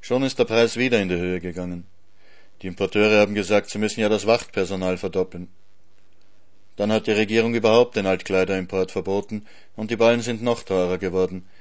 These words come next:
weil die Importeure die ganzen Schmiergelder haben zahlen müssen. Warum hat man das verboten?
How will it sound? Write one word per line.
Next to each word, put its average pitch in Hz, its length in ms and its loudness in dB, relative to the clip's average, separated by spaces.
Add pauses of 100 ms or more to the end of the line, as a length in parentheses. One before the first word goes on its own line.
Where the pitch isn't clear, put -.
(260)
weil 95 160 -2
die 101 80 0
Importeure 104 520 2
die 104 80 0
ganzen 107 280 -2
Schmiergelder 98 540 2
haben 90 240 -2
zahlen 95 320 -4
müssen. 92 300 -10 (1900)
Warum 95 320 -2
hat 101 140 0
man 104 100 -2
das 98 160 -4
verboten? 107 480 -4